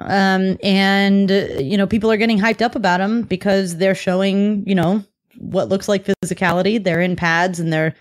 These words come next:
talking about it for sure. They, it sounds like things are, are,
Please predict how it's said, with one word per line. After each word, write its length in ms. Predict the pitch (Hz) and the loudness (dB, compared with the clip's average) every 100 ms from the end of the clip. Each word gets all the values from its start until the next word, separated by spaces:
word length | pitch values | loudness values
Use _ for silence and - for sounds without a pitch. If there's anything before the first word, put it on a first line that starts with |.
| _ _ _ | _ _ _
talking 340 | - 196 196 190 | -2 -2 0 0
about 260 | 175 175 | 2 0
it 120 | 175 - | 0 -2
for 80 | |
sure. 380 | 180 - 170 175 | -6 -2 0 0
They, 180 | 180 160 | 0 -2
it 320 | - 170 - | -2 -2 -4
sounds 540 | - 175 - 190 202 185 | -2 -2 0 0 0 0
like 220 | 180 175 | 0 0
things 280 | 185 180 180 | -2 0 0
are, 260 | 175 170 165 | 0 0 0
are, 380 | 165 165 165 | 2 2 0